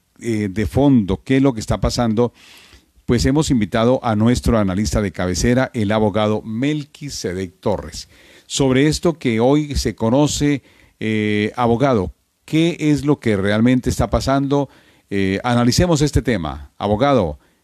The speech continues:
bienvenido a Huila Noticias, cuéntenos.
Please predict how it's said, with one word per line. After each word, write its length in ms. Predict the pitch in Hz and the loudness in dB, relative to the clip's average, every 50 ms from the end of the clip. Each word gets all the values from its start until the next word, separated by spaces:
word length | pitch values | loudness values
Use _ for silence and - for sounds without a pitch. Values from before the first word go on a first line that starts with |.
| _ _ | _ _
bienvenido 520 | - 95 113 110 107 120 123 147 151 147 135 | -6 -2 -2 0 2 2 4 4 4 4 4
a 20 | |
Huila 240 | 135 143 143 135 127 | 2 2 0 0 0
Noticias, 560 | 123 110 - 143 127 - - 85 78 - - | -2 -2 -4 -4 -6 -6 -6 -8 -8 -8 -4
cuéntenos. 720 | - 139 139 123 - 101 78 73 76 - - - - _ | 0 0 0 0 -2 -4 -6 -6 -10 -12 -16 -20 -20 _